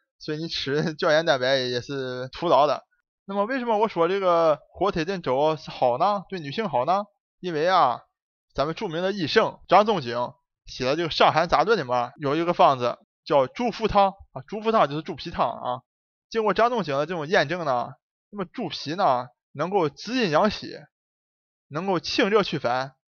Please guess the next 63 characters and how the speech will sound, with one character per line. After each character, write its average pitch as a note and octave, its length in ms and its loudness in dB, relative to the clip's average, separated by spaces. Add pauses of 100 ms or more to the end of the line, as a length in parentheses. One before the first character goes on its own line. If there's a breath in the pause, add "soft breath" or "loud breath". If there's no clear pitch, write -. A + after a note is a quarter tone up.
(160)
大 E3 80 4
家 E3 60 4
你 G3 100 -2
想 B2+ 200 0
啊， D3 140 2
就 F3 260 -4 (300)
这 G#3+ 100 -6
凤 C4+ 280 -4
姐 D3 480 0
打 G3 180 4
理 E3 220 -2
宁 D3+ 60 -8
荣 G3+ 220 -2
王 G#3+ 220 4
府 C3+ 140 -10
的 D#3 80 -2
事 - 180 -8
务 D3+ 160 -4
多 E3+ 160 -2
繁 D3 240 2
忙 A#2+ 300 -4
啊， - 80 -18 (240)
她 - 40 -14
成 - 160 -10
天 G#3 120 0
烦 A3 200 2
心 F3+ 120 -2
事 - 80 -4
儿 F3+ 80 0
悬 C3+ 240 -4
了。 D3 220 -4 (340)
哎， G#3+ 280 2
但 B3 140 0
是 A#3+ 60 -6
火 B3 240 -4
腿 C4 160 -4
肘 E3 180 0
一 A3+ 100 -4
吃， C3 480 -8
哎， E3 160 -4
这 F3+ 120 -8
个 - 40 -18
烦 E3 200 2
躁 F#3+ 120 2
就 D#3+ 120 -2
去 - 180 -10
掉 D#3 180 2
了， A#2+ 200 -4 (340)
哎， C#3 140 -6
整 C#3 120 -8
个 D#3+ 300 2
气 - 260 -6
血 C#3+ 120 -4
也 C3+ 120 2
充 C3 240 -8
足 A#2 160 -10
了。 B2+ 200 -2 (200)
你 B2+ 100 -18
看 E3 120 0
这 E3+ 80 -4
个 D3+ 220 -2
长 B2+ 240 -4
得 C3+ 180 -2